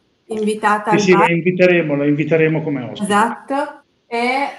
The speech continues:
Speaker 1: il mio preferito è il funghetto, comunque, che è lo speaker. Adesso non so
Speaker 2: Uno
Speaker 1: se
Speaker 2: speaker a
Speaker 1: si
Speaker 2: forma di funghetto.
Speaker 1: Uno speaker a forma di funghetto che appena l'ho visto ho detto: "Assolutamente,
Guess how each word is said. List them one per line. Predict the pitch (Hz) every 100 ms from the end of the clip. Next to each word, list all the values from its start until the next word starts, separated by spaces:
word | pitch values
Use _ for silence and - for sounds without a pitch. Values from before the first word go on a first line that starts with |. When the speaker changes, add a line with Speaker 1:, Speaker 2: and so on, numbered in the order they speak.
| -
Speaker 1:
il | 233
mio | 240 240
preferito | 247 254 247 254 262
è |
il | 240
funghetto, | 226 214 190 190 202
comunque, | 202 190 185 185 190 202 _
che | -
è | 202
lo | 208
speaker. | - 196 185 196 190 _ _ _ _ -
Adesso | 202 208
non | 208
so | 147
Speaker 2:
Uno | 170
Speaker 1:
se |
Speaker 2:
speaker | 151 - 170 175
a | 160
Speaker 1:
si | 165
Speaker 2:
forma | 160 151
di | 139
funghetto. | - 131 123 117 - 131
Speaker 1:
Uno | 240 262
speaker | - 294 302
a | 294
forma | 262 254
di |
funghetto | 254 254 247 254 262
che | 254
appena | 233 226 220
l'ho | 214
visto | 208 214 214
ho |
detto: | 196 202
"Assolutamente, | 214 202 208 202 180 175 180